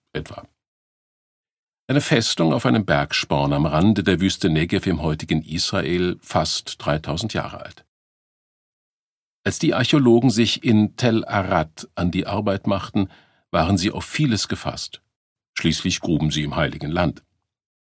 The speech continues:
Doch sollten Jahrzehnte vergehen, bis die größte Überraschung enthüllt wurde. Sie steckte in der unansehnlichen Kruste auf der Oberseite eines Altars.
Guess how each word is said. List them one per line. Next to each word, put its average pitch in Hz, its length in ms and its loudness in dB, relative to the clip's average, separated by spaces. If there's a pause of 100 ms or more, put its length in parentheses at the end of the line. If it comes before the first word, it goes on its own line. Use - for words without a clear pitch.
(320)
Doch 82 120 0
sollten 80 340 0
Jahrzehnte 78 520 0
vergehen, 82 640 0
bis - 180 -2
die 98 140 -2
größte 139 400 0
Überraschung 78 720 -2
enthüllt - 460 -4
wurde. - 240 -10 (760)
Sie 104 280 -2
steckte 170 760 -4 (240)
in 95 120 -2
der 98 180 0
unansehnlichen 113 1000 2
Kruste 127 800 -4
auf - 180 -8
der - 260 -2
Oberseite 92 1080 -2 (500)
eines 87 260 -4
Altars. - 600 -8